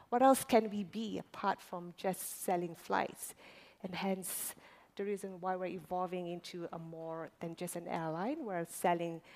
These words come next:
other things like travel itineraries, hotels, trip building, shopping,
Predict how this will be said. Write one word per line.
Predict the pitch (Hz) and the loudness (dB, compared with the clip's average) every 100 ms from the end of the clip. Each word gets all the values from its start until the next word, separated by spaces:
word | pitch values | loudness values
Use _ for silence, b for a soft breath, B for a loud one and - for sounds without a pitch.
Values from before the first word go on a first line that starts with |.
| B B | B B
other | 180 170 165 | -4 -2 -2
things | 202 220 233 - | -2 -2 -4 -4
like | 170 - - | -6 -6 -16
travel | - 175 170 160 | -8 -4 -2 -2
itineraries, | 147 - 247 240 226 226 220 220 - | -4 -2 -2 -2 -2 -2 -4 -6 -8
hotels, | - 220 - 226 208 202 202 196 - | -6 -6 -2 2 4 4 2 -2 -10
trip | - 247 _ - | -8 -8 _ 2
building, | 233 220 214 214 214 214 B B B | 4 4 2 0 -2 -8 B B B
shopping, | - - 247 226 - 226 220 214 214 208 | -16 -10 -4 -4 -2 2 2 0 -6 -8